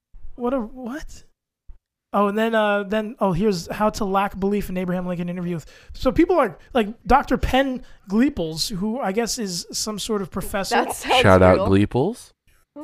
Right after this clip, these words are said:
Speaker 1: Shout out my boy Glenn Gleeples. <laughs> That's such a stupid name. <laughs>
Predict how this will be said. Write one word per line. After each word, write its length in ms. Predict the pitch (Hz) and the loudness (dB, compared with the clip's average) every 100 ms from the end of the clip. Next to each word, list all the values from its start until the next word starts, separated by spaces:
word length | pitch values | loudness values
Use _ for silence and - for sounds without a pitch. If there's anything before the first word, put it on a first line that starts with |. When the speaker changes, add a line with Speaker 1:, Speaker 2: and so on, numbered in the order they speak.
| 359 302 | -12 -10
Speaker 1:
Shout 280 | - 220 220 | -4 0 2
out 140 | 240 | 2
my 80 | 220 | 0
boy 240 | 202 226 | 0 0
Glenn 320 | 190 214 220 | 0 -2 -2
Gleeples. 640 | 190 233 262 320 330 320 - 302 - | 0 0 0 -6 -8 -12 -14 -20 -12
<laughs> 120 | - | -2
That's 220 | 370 - | 0 0
such 340 | - 269 359 - | 2 4 4 2
a 40 | |
stupid 580 | - - 277 285 285 339 302 - | 0 2 0 0 0 0 2 2
name. 180 | 320 | 0
<laughs> 80 | - | -2